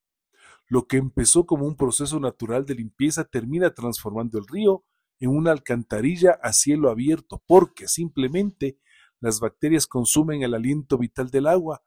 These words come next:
más rápido de lo que la atmósfera puede reponerlo. La D B O es, en esencia, la medida de esa fuerza contaminante, la cuantificación del hambre de un ecosistema que,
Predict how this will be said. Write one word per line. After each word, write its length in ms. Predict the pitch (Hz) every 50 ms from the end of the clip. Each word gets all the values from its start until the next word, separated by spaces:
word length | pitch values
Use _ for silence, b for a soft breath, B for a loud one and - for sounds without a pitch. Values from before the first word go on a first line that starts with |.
| _ _ _ _
más 280 | - 127 139 147 156 143
rápido 560 | 165 165 165 - 190 170 147 165 170 156 _ _ _
de 140 | 117 127 123
lo 120 | 120 -
que 100 | - 117
la 100 | 110 104
atmósfera 520 | 101 107 117 135 135 - - 160 151 143
puede 400 | 139 _ - - 127 131 131 135
reponerlo. 680 | 131 127 - - 127 113 101 - - - - - - - _ _ _ _ _ _ _ _ _ _ _ _ _ _ _ _ B B B B B B B B B B
La 240 | - 107 107 113 117
D 120 | 147 180
B 180 | 185 202 165 139
O 180 | 135 127 - _ -
es, 260 | 139 135 - - -
en 140 | 107 101 104
esencia, 640 | 101 - - 147 180 202 190 - - 120 120 117 b b b b b b b b -
la 160 | 120 123 123
medida 520 | 131 131 127 117 113 143 165 160 185 165
de 120 | 139 127 143
esa 260 | 135 - - 113 - -
fuerza 640 | - - 135 160 180 185 - - - 160 151 - _
contaminante, 1040 | - - 156 160 160 143 - 151 143 156 156 147 139 135 120 104 _ _ _ _ _ _ _ _ _ _ b b b b b b b -
la 140 | 113 117 -
cuantificación 960 | - - 123 117 - - 113 - - 107 - 107 101 - - - 170 175 170
del 180 | 143 123 117 123
hambre 360 | 139 160 170 156 143 139 117
de 100 | 113 123
un 120 | 127 135
ecosistema 800 | 123 - - 117 - - 120 - - - 175 175 147 107 98 _ _
que, 320 | - 185 175 147 - _